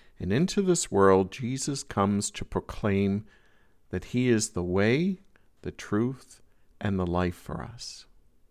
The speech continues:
On Good Friday, we focus on mortality. Jesus is put to death. But our celebration of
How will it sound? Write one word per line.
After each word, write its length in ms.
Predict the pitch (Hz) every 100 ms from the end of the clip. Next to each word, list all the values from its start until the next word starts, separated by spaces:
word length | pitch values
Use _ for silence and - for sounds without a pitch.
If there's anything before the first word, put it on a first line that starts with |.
| _ _ _ _ _ _ _ _ - - - _
On 160 | - 92
Good 240 | 87 143
Friday, 600 | - - 127 90 - 78 - - _ _ _ _ _ _ - -
we 140 | 92
focus 720 | - 131 127 127 90 - - - _ _ _
on 160 | - 98
mortality. 840 | 98 95 - - 95 80 - - - - _ _ _ _ _ _ _ - - -
Jesus 640 | - 123 139 143 135 135 - _ _ -
is 140 | 92
put 340 | - - 110 -
to 120 | 92
death. 420 | 85 76 - - - - _ _ _ _ - _ - - - - -
But 100 | -
our 160 | 101 98
celebration 800 | - 120 151 220 151 156 - 143
of 140 | 120